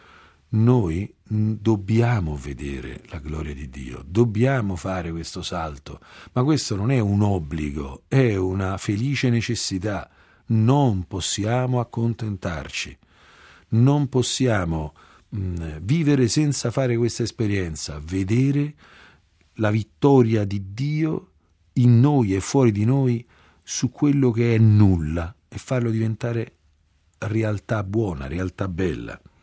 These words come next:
Invece noi con il peccato siamo rovesciati rispetto alla nostra autenticità, rispetto alla nostra prospettiva. È un meccanismo di autodistruzione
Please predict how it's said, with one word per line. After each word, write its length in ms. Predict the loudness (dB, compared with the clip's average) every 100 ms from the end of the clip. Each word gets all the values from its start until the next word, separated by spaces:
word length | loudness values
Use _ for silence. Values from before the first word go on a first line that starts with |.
| -20 -20 -20 -20 _ -20 -20 _ 2
Invece 680 | 4 6 4 2 -2 -4 -2
noi 200 | 0 0
con 140 | 0
il 100 | -2
peccato 600 | -2 -2 -4 -4 -6 -10 -16 -20 -20 _
siamo 640 | -10 -2 2 2 2 0 -4
rovesciati 1080 | -6 0 2 0 -2 -4 -4 -4 -8 -12 -14 _ -10
rispetto 560 | -8 -6 -6 -6 -4
alla 100 | -4
nostra 380 | -2 -4 -4 -2
autenticità, 800 | -2 0 0 0 -4 -4 -4 -6
rispetto 440 | -8 -10 -10 -8 -6
alla 100 | -6
nostra 260 | -6 -6
prospettiva. 760 | -6 -6 -6 -6 -4 -4 -6 -12 -20 -20 -20 -20 0
È 140 | 2
un 180 | 4 4
meccanismo 640 | 2 0 0 2 2 0 2
di 140 | 2
autodistruzione 1120 | 2 0 -2 -4 -8 -4 0 2 0 -4 -8